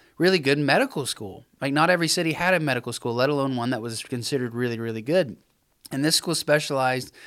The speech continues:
uh, in ophthalmology. I know it's crazy to think two thousand years ago that they were studying this kind of stuff, especially with the limited amount of information they had.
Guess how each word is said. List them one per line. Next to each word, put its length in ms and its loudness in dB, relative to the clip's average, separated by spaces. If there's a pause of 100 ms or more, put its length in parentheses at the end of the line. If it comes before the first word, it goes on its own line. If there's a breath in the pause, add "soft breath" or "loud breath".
(300 loud breath)
uh, 160 -2
in 80 0
ophthalmology. 840 0
I 100 -6
know 140 2
it's 100 -4
crazy 280 -2
to 60 -8
think 220 -2
two 80 -6
thousand 300 0
years 260 0
ago 200 0
that 140 0
they 120 2
were 100 0
studying 400 0
this 160 -6
kind 160 -10
of 80 -10
stuff, 320 -2
especially 440 -2
with 100 -4
the 100 -8
limited 460 -4
amount 260 -6
of 100 -10
information 500 -10
they 80 -8
had. 500 -4